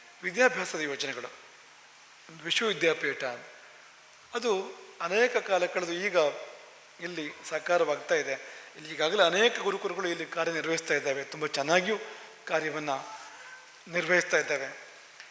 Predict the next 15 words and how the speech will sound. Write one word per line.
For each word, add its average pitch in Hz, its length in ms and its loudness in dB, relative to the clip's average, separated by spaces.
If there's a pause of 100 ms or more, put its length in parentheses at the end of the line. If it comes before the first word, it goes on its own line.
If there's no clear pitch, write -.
(320)
ಹೀಗಿರುವಾಗ 226 440 4 (1600)
ಈ, 220 320 4 (720)
ಈ 170 320 -14
ವಿದ್ಯಾರ್ಥಿಗಳನ್ನು 202 1200 2 (300)
ಪೋಷಣೆ 240 300 6
ಮಾಡಬೇಕಲ್ಲ. 143 460 0 (540)
ಈಗ 160 80 -2
ಒಂದು 160 220 0
ಗುರುಕುಲವನ್ನು 185 520 -2
ಸ್ಥಾಪನೆ 196 400 4
ಮಾಡೋದು 185 260 4
ದೊಡ್ಡದಲ್ಲ, 139 400 0 (540)
ಗುರುಕುಲವನ್ನು 180 500 -2
ನಡೆಸಬೇಕು 196 520 0
ಅಂದರೆ 170 500 0